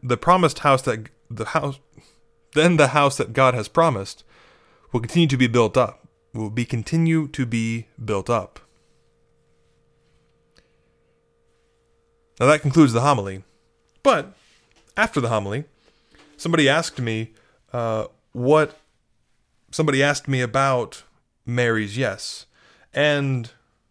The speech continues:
she did say yes, and all went well. But there is also technically a question there.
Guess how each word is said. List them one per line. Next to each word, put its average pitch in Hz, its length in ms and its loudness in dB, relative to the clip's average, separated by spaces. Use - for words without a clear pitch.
she - 180 -12
did 208 180 -4
say 101 160 -6
yes, 95 460 -12
and 113 380 -4
all 131 200 4
went 123 160 -2
well. 160 320 -6
But 190 200 -6
there 214 140 4
is 269 160 0
also 180 340 0
technically 143 380 2
a 113 60 -4
question 113 480 -6
there. 95 260 -12